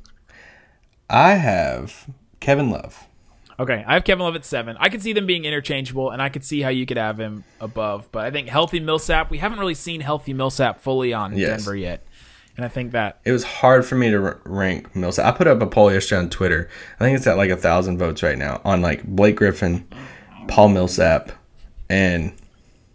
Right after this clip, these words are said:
Speaker 2: It's my dog. <laughs>
Speaker 1: His dog does not like Blake
Speaker 2: No,
Speaker 1: Griffin.
Speaker 2: he really wants to play right now. He's, like, clawing at me and
Speaker 1: Uh, but my, yeah, my
Speaker 2: Stop it.
Speaker 1: poll was like, "Who's better next year, assuming fully healthy?" Like, Kevin Love, Blake Griffin, Paul Millsap.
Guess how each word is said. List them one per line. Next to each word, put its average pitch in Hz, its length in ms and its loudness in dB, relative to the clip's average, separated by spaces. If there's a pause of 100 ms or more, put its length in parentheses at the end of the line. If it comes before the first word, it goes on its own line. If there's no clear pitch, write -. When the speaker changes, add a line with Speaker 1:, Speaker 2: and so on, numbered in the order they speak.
(280)
Speaker 2:
It's - 120 -14
my 101 120 -10
dog. 82 440 -14 (420)
<laughs> - 0 -
Speaker 1:
His - 600 -10
dog 85 260 2
does 87 140 -6
not 92 240 2
like 82 180 -2
Blake 78 160 0
Speaker 2:
No, 143 200 4
Speaker 1:
Griffin. 147 60 4
Speaker 2:
he 151 160 4
really 160 180 4
wants 147 200 0
to 131 100 -2
play 123 280 2
right 110 220 0
now. 95 200 -6
He's, 104 160 -6
like, 98 320 -10
clawing 107 560 -2
at 101 140 -4
me 101 220 -2
and 92 200 -4 (920)
Speaker 1:
Uh, 104 260 4
but 107 180 2
my, 107 80 2
yeah, 113 140 8
my 104 100 6
Speaker 2:
Stop 98 80 0
it. - 40 -2
Speaker 1:
poll 139 160 10
was 110 120 6
like, 92 200 4
"Who's 135 220 2
better 113 240 8
next 101 300 2
year, 101 240 2
assuming 104 340 0
fully 98 300 0
healthy?" 92 420 2
Like, 85 220 -2
Kevin 101 280 2
Love, 90 220 0
Blake 92 180 0
Griffin, 92 300 -4
Paul 85 180 -4
Millsap. 90 480 -4